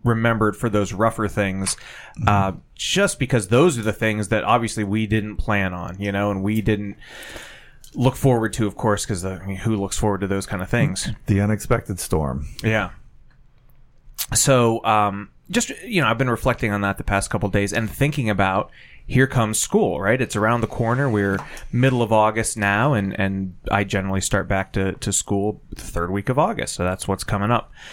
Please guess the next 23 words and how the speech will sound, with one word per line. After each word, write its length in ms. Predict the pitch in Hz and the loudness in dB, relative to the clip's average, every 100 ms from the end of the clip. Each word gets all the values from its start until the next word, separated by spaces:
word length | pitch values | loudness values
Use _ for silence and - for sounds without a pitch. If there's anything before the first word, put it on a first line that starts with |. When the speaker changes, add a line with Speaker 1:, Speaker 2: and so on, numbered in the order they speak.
| - - - - | -18 -20 -20 -2
Speaker 1:
And, 440 | 123 113 107 104 101 | 2 4 2 0 2
um, 460 | 98 98 98 95 - _ _ - - - _ - - - - | 2 0 -2 -6 -14 _ _ -20 -20 -20 _ -20 -20 -20 -6
it's, 300 | 220 - - | -4 -2 -2
you 80 | 339 | 2
know, 220 | 139 139 | 4 4
it's, 160 | 151 - | 2 0
it's 180 | 151 | 2
always 340 | 151 147 139 123 - - - 123 | 4 6 4 0 -8 -14 -4 2
bittersweet 480 | 139 127 - 143 | 4 4 0 -2
to 80 | 123 | 0
see 160 | - 113 | -2 0
summer 320 | - 120 120 | 0 0 0
come 180 | - 110 | -2 -2
to 80 | 101 | 0
an 100 | 104 | 0
end, 220 | 110 104 | 0 0
but 100 | 98 | -2
man, 400 | 107 123 135 127 | -2 0 2 2
I'm 140 | 113 107 | 0 0
telling 320 | - 107 104 | 2 2 0
you 140 | 95 | 0
right 280 | 95 127 202 | 2 2 2
now, 440 | 151 139 143 147 | 2 2 2 0